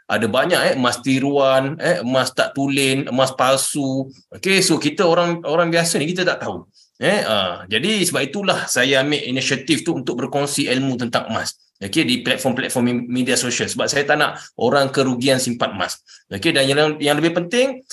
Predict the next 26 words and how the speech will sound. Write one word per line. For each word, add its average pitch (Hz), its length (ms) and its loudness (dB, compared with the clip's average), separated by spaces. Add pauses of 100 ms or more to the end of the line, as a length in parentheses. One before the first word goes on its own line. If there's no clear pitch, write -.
(100)
saya 123 240 -2
tak 160 80 4
nak 170 240 0
dia 143 160 0
orang 160 160 2
setakat 143 400 0
ada 131 80 -2
simpanan 120 480 -2
emas. 95 240 -8
Eh, 156 80 -2
ada 156 240 0
emas 185 240 -2
setakat 135 320 0
ada 135 240 0
emas. - 400 -4 (240)
Tetapi 123 320 0
saya 156 320 4
nak, 175 160 2 (160)
ah, 147 320 2
penyimpan 147 320 -4
emas, 170 400 0
eh, 170 240 0
ah, 127 320 2
mereka 156 480 0
ada 156 400 2
apa, 233 160 -2